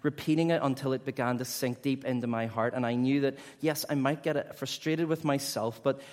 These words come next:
there is a sufficient sacrifice for all of my sin, past, present, and future, for my failing, and I can be patient with myself. Imagine if you could live out of a place where you know that God is utterly committed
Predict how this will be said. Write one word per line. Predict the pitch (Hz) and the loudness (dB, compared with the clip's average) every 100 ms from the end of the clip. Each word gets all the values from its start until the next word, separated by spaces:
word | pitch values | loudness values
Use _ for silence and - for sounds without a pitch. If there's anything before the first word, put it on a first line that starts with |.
| - - | -10 0
there | 139 135 | 4 4
is | 131 | 2
a | 135 | -2
sufficient | - 135 - - 143 160 147 | -2 -4 -6 -4 -2 0 -2
sacrifice | - 110 - 131 139 127 131 - - - - | -2 -6 -6 -4 0 0 -2 -10 -14 -20 -20
for | - - 139 123 | -18 -2 2 2
all | - 139 139 151 | 2 4 6 4
of | 147 147 | 2 2
my | 127 | 2
sin, | 127 - 120 117 | 2 0 0 0
past, | 117 113 - | -4 -6 -4
present, | 131 120 127 | -2 -2 -4
and | |
future, | - 123 - | -6 -6 -4
for | 135 135 | -4 -2
my | 117 | -2
failing, | 113 - 147 135 143 147 143 | -2 -4 2 4 6 4 2
and | 131 | 0
I | 127 | 0
can | 139 | -2
be | 127 | -4
patient | 120 - 151 143 151 | -4 -4 -4 -2 -2
with | 139 - | -4 -2
myself. | 127 123 117 107 113 - - - | -2 -2 -4 -4 -6 -14 -20 -4
Imagine | - 147 147 160 175 | 2 6 4 4 0
if | 165 | 2
you | 147 | -2
could | - 127 | 0 0
live | 127 135 156 - | 4 4 2 0
out | 135 | 0
of | 131 | 0
a | 123 | -4
place | - 120 120 - | -2 -4 -2 -2
where | 127 | -2
you | 120 | 2
know | 131 127 123 151 160 - - | 4 4 4 4 2 -2 -2
that | 143 - | -2 0
God | 143 123 147 147 | 2 6 6 4
is | 143 127 - - - | -2 -2 -6 -16 -6
utterly | - 156 175 170 160 | -4 -2 0 4 4
committed | 147 - 123 110 131 123 | 2 0 0 0 -2 -8